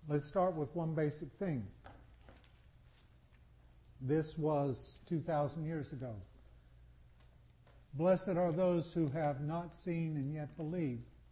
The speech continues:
Blessed are those who have not seen and yet believe. It seems like a strange phrase for Jesus to be saying there to his disciples who were seeing him. But let's think on this for a minute.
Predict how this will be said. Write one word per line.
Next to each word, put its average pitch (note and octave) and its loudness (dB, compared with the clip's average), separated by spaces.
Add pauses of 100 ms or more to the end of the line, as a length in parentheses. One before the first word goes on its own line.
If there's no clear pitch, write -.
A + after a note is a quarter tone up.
(880)
Blessed F#3+ 0
are F3+ 2
those F#3 2
who F3 0
have D3 -2
not E3+ -4
seen F3+ -4
and D3 -6
yet E3 -6
believe. D#3+ -4 (1040)
It D3+ -2
seems G#3 2
like F3 2
a F3 0
strange F3+ 0
phrase F3 2
for E3+ -2
Jesus E3 0
to - -8
be D#3 2
saying E3+ 0
there E3 6
to E3 0
his C#3+ 2
disciples D#3+ 0
who E3+ 2
were D#3 2
seeing C4 0
him. B2 0 (380)
But G#3 0
let's A#3 4
think C#4 2
on G3+ 4
this E3+ -2
for E3+ -2
a D#3+ 2
minute. D3+ 0